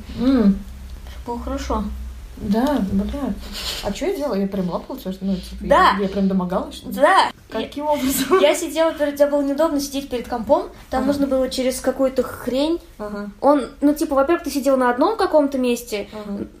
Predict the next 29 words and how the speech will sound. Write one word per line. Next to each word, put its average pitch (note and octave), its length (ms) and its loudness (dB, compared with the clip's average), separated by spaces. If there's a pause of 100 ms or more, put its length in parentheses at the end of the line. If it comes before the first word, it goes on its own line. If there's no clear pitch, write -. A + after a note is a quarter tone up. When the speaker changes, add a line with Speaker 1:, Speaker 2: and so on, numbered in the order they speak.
(380)
Speaker 2:
перед, C#4 260 0
перед C#4+ 220 2
тобой D4 240 6
был B3+ 180 2
какой-то C4 380 2
пуф, G#4+ 400 6
и D4+ 40 0
только C#4 280 2
за B3+ 140 4
ним C4+ 580 2
комп, G4+ 400 4
и, D4 40 4
Speaker 1:
Ага. A#3 80 0
Speaker 2:
короче, C#4+ 360 2
это C#4+ 100 -4
было C#4 180 2
как-то C#4 280 -2
очень C4+ 220 -4
неудобно. D4 500 0
Speaker 1:
Ага. A3 260 -8 (260)
Speaker 2:
Ты D#4 100 -4
подсела D4 500 4
сзади, C#4 480 0 (160)
Speaker 1:
Ага. G#3 320 -8 (240)
Speaker 2:
у B3+ 60 -10
меня C#4 200 0
задралась C#4 480 2
майка. D4+ 440 -2 (440)
Speaker 1:
Ага. A3 240 -10